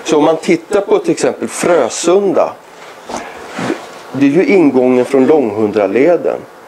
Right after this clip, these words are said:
Då kommer man in i Frösund. Och det bekräftar också. Sen kan man ta lite,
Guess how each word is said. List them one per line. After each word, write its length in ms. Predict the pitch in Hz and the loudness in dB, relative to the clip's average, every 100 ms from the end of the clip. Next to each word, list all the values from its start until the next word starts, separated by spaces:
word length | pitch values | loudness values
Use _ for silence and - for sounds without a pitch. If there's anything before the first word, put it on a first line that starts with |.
| - | -4
Då 120 | 127 | -4
kommer 260 | - 147 | 0 2
man 100 | 156 | 2
in 120 | 123 117 | 2 0
i 40 | |
Frösund. 920 | - 151 165 127 - - 95 82 65 - - - - - - - - - | -2 0 2 0 -6 -4 -2 -2 -4 -14 -20 -20 -20 -20 -20 -20 -18 -4
Och 60 | 120 | -2
det 60 | |
bekräftar 600 | 127 147 170 170 - 131 | 0 0 0 0 -2 -2
också. 380 | 87 - - - - - - - - - - - - | -2 -4 -8 -8 -8 -14 -20 -20 -20 -20 -20 -18 -10
Sen 140 | - 135 | -4 -2
kan 120 | 165 | 0
man 100 | 160 | 0
ta 140 | 156 | 0
lite, 600 | 139 165 131 - - 131 | 0 0 -2 -4 0 0